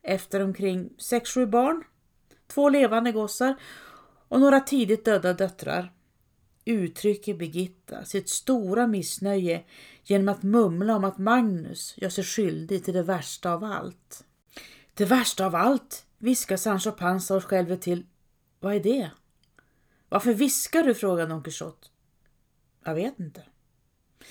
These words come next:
Birgitta antyder att Magnus har umgänge med andra män, sånt där styggt. Han är en kunsmek och en mes som inte kräver sin äktenskapliga rätt.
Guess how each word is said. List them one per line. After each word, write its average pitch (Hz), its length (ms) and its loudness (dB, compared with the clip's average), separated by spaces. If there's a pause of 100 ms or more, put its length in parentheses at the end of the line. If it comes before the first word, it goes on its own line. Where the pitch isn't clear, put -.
(380)
Birgitta 196 480 2
antyder 175 560 -4
att 165 100 -12
Magnus 196 520 0
har 196 160 -4
umgänge 202 580 2
med 196 120 -2
andra 196 320 -2
män, 175 380 -6 (340)
sånt 208 220 -10
där 226 80 -6
styggt. - 640 -12 (1400)
Han - 440 4
är 277 40 8
en 240 80 8
kunsmek 214 720 -2
och 202 60 2
en 196 160 -2
mes - 640 -6
som 196 220 -6
inte 185 220 -4
kräver 196 480 -2
sin 180 180 -8
äktenskapliga 175 840 -8
rätt. - 440 -16